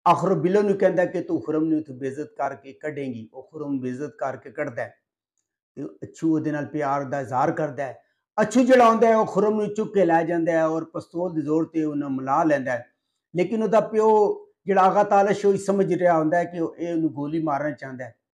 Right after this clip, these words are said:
ਉਹ ਅੱਛੂ ਨੂੰ ਆਪਣੇ ਹੱਥੋਂ ਗੋਲੀ ਮਾਰ ਦਿੰਦਾ ਹੈ, ਕਿਉਂਕਿ ਉਹ ਇਹ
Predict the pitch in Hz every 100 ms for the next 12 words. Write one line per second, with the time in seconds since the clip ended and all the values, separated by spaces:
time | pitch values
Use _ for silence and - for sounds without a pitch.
0 | _ _ _ _ - 208 202 220 226 202
1 | 202 180 - 180 165 165 165 151 156 147
2 | 143 135 123 - _ _ - 143 127 151
3 | 151 151 151 151